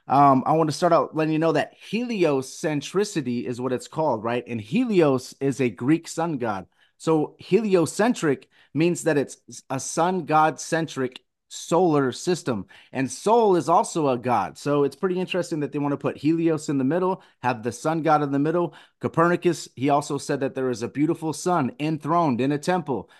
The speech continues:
So they like to have sun worship ever since Babylon, right? So it gets really interesting there.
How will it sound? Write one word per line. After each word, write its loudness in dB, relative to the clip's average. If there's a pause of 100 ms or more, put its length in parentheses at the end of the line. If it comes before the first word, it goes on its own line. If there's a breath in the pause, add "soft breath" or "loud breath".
(120)
So 2
they 2
like 0
to 0
have 2
sun 0
worship 0
ever -2
since -6
Babylon, 0
right? -6
So -4 (280 loud breath)
it -8
gets -2
really 2
interesting 0
there. 0